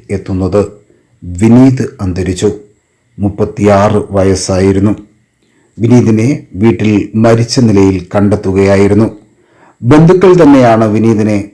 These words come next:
വീട്ടിനുള്ളിൽ തൂങ്ങിയ നിലയിൽ കണ്ടെത്തിയത്. പോലീസ് ഡിപ്പാർട്ട്മെന്റിലാണ് വിനീത് ജോലി ചെയ്തിരുന്നത്. ഈസ്റ്റ് കല്ലട പോലീസ് സ്റ്റേഷനിലെ സി പി ഒ ആയിരുന്നു വിനീത്. മുള്ളുവന ചുക്കുകുഴിയിലാണ് വിനീതിൻ്റെ വീട്.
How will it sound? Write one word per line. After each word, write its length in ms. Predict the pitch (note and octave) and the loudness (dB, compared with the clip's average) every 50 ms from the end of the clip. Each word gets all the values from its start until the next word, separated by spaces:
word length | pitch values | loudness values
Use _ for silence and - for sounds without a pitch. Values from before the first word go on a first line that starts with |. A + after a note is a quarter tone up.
| - | -12
വീട്ടിനുള്ളിൽ 640 | F#2+ G#2 A#2 A#2+ A#2+ - C3 A#2+ A#2+ A2+ A2 G#2 G#2+ A2 - - _ | -6 -2 -2 -2 0 0 2 2 4 4 2 2 0 -2 -4 -8 _
തൂങ്ങിയ 440 | - A#2+ A#2 B2 B2+ B2+ B2+ B2+ B2+ | -4 0 2 4 4 4 6 4 4
നിലയിൽ 400 | A2+ G#2+ G#2 G2+ G#2 G2+ G2 F#2+ - | 4 2 2 2 2 0 0 -2 -4
കണ്ടെത്തിയത്. 640 | - G2+ G2 G2 G2+ F2 - G#2 G#2 G#2 G#2 A2 A2+ - - - _ _ _ _ _ _ _ _ _ _ _ - | -4 -4 -2 -2 -2 -2 -2 -2 -2 0 0 0 -2 -2 -6 -14 _ _ _ _ _ _ _ _ _ _ _ -8
പോലീസ് 300 | G2 G2+ G2+ G#2 G2+ - - - - | -4 -2 -2 -2 -2 -4 -8 -6 -6
ഡിപ്പാർട്ട്മെന്റിലാണ് 920 | A2+ - - - A#2 A2+ - - A#2 A#2 A#2 A#2 A#2+ A#2+ A#2+ A#2 G#2+ A2 | -6 -4 0 0 0 0 0 2 0 2 4 4 4 4 2 2 2 0
വിനീത് 420 | G#2+ G#2 A2+ G#2+ G#2+ A2+ A#2 - - - - - F#2+ F2+ | 0 0 0 0 0 -2 -4 -6 -14 -18 -16 -14 -14 -12
ജോലി 360 | F2 F#2+ G#2 A2 A2+ B2+ B2+ | -6 -2 -2 0 2 2 0
ചെയ്തിരുന്നത്. 680 | A2+ - G2+ F#2+ F2+ F2 F#2+ F2+ G2 G2 G#2 G2+ - F2+ - - - _ _ _ _ _ _ _ _ _ _ _ _ _ _ _ _ _ _ - | 0 -2 -2 -4 -2 -2 -2 -2 0 0 -2 0 0 0 -2 -2 -8 _ _ _ _ _ _ _ _ _ _ _ _ _ _ _ _ _ _ -6
ഈസ്റ്റ് 360 | - F#3+ G#3+ G#3 G#3+ - - G#3 | 0 0 0 0 0 -2 -6 -4
കല്ലട 360 | - G3+ F#3 F3+ E3+ D#3+ D#3+ D#3+ D3+ - | 0 2 2 4 4 4 2 0 0 -2
പോലീസ് 340 | - C3+ C3+ C#3 C#3+ C3+ - | -2 -2 0 0 0 0 -2
സ്റ്റേഷനിലെ 680 | - - C3 B2 A#2+ - - B2 A#2 A2+ A2 A#2 A#2 A2 - | -6 -2 -2 -2 -2 0 0 2 2 2 2 2 2 0 0
സി 260 | - - - - D3+ D#3 E3 E3 - | -4 -8 -6 -4 -2 0 0 -2 -4
പി 120 | - E3 D#3+ | -4 0 2
ഒ 160 | D3+ C#3 B2 A#2 A2+ | 4 4 4 4 2
ആയിരുന്നു 460 | G#2+ G#2 G2+ G2+ G2+ G2 F#2+ A2 C3+ E3 E3+ - - | 2 2 0 0 0 -2 -2 -2 -4 -6 -8 -10 -10
വിനീത്. 480 | G2+ G2 G#2 G#2 G2+ G#2 G2+ G2 G#2 G#2 - - - _ _ _ _ _ _ _ _ _ _ _ _ _ - | -6 -2 -2 0 2 0 0 0 -2 -4 -4 -8 -20 _ _ _ _ _ _ _ _ _ _ _ _ _ -8
മുള്ളുവന 500 | G2+ G#2 G#2 G#2+ G#2+ A2 G#2+ G#2+ G#2+ G#2+ A2 A#2 B2 - - _ _ _ _ _ _ - | -4 -2 0 2 2 2 2 2 2 0 -2 -4 -6 -10 -16 _ _ _ _ _ _ -4
ചുക്കുകുഴിയിലാണ് 880 | - D3+ D3+ - - F#3 F3 E3+ D#3 C#3 C3 B2+ A#2+ A2 A2 G#2 G2+ G#2+ G#2 | -4 -4 -4 -2 -4 -4 0 2 4 4 4 4 4 4 2 2 2 0 -2
വിനീതിൻ്റെ 500 | G2+ G#2 G2+ G#2 G2+ F2+ G2 F#2+ F#2 G2+ | 0 -2 0 0 0 -2 -2 -2 -2 -2
വീട്. 340 | F2+ E2 F#2+ G2+ G2+ - G#2 | -2 0 0 -2 0 0 -2